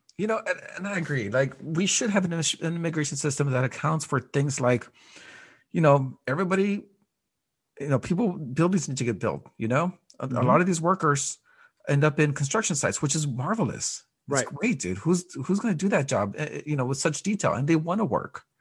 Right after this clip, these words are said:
Speaker 2: Right.
Speaker 1: You know, that's, that's the am-, that the, um, admirable thing about these undoc-, s-, these undocumented, undocumented immigrants. They
Speaker 2: <laughs>
Speaker 1: wanna work.
Speaker 2: Right.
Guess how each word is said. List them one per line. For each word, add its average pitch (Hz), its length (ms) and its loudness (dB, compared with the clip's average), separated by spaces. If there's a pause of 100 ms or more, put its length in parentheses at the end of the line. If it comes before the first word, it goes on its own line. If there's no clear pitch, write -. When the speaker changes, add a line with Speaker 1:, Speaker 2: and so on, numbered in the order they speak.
Speaker 2:
Right. 175 260 0 (440)
Speaker 1:
You 147 100 -2
know, 180 140 6
that's, 190 260 2 (100)
that's 220 220 4
the 208 80 4
am-, 180 260 4
that 143 320 2
the, 156 220 0
um, 123 300 2
admirable 160 320 2
thing 143 160 -2
about 139 260 4 (160)
these 131 260 -2
undoc-, 143 300 2
s-, - 380 -6
these 139 200 0
undocumented, 147 880 4 (180)
undocumented 165 520 6
immigrants. 156 320 4
They 139 40 6
Speaker 2:
<laughs> 127 140 4
Speaker 1:
wanna 139 160 6
work. 151 480 4 (220)
Speaker 2:
Right. 151 300 4